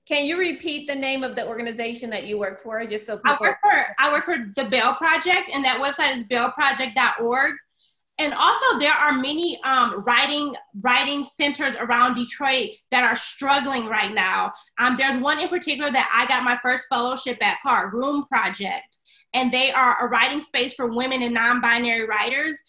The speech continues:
Speaker 2: And they take special care of women of color, giving fellowships to four women every quarter. And they aren't getting the small business loans or any of the, the government assistance that they need to keep going. And the members of the space,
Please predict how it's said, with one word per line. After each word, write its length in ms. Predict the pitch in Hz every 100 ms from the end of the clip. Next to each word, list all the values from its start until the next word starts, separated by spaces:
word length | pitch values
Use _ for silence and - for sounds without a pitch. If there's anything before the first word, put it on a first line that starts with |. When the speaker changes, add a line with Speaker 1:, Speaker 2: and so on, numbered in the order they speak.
| - _
Speaker 2:
And 100 | 262
they 300 | 247 277 - -
take 220 | 302 -
special 420 | - 277 - 339
care 340 | - 285 277 233
of 80 | 226
women 240 | 254 262
of 100 | 220 -
color, 340 | 254 240 277
giving 300 | 233 254 240 240
fellowships 480 | 247 254 262 254 -
to 140 | 254 -
four 240 | 247 247 240
women 280 | 247 240 -
every 260 | 233 233 -
quarter. 460 | 294 294 208 170 - _ _ _ _ -
And 600 | 262 254 240 226 226 - - 226
they 280 | 226 247 -
aren't 300 | 269 277 233
getting 300 | 277 277 262
the 80 | 240
small 280 | 277 254 240
business 420 | 240 247 240 240
loans 540 | 233 226 226 226 240 -
or 340 | 226 220 202 -
any 260 | 277 294 269
of 120 | 208
the, 380 | 240 220 165 -
the 260 | 214 208 196
government 460 | 262 277 285 262 -
assistance 440 | - 285 - 269
that 140 | 233 220
they 160 | 220
need 220 | 247 269
to 80 | 247 -
keep 180 | 285 190
going. 440 | 233 269 247 202 - - -
And 120 | 247 247
the 60 |
members 500 | 233 247 349 359 339
of 180 | - 247
the 100 | 226
space, 440 | 226 - 220 220